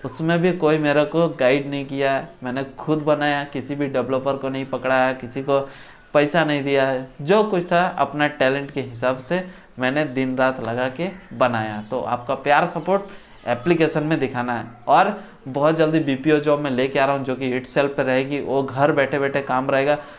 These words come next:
Already मैं प्लानिंग तो कर लिया हूँ, लेकिन क्या करूँ, मेरे पास टाइम बहुत कम है, इसीलिए वीडियो बनाने के लिए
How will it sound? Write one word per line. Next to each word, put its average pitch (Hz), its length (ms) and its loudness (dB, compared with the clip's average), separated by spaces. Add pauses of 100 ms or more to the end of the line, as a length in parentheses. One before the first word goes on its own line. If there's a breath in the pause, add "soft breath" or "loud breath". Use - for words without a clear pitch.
(160 loud breath)
Already 208 360 4
मैं 202 200 4 (100)
प्लानिंग 190 400 4
तो 208 60 0
कर 165 240 2
लिया 165 160 2
हूँ, 151 100 2
लेकिन 165 260 0
क्या 165 200 4
करूँ, 160 200 -2
मेरे 147 200 0
पास 151 320 -2
टाइम 202 300 2
बहुत 175 320 2
कम 160 180 2
है, 156 100 2
इसीलिए 160 300 2
वीडियो 151 300 2
बनाने 139 340 0
के 143 100 -6
लिए 135 140 -6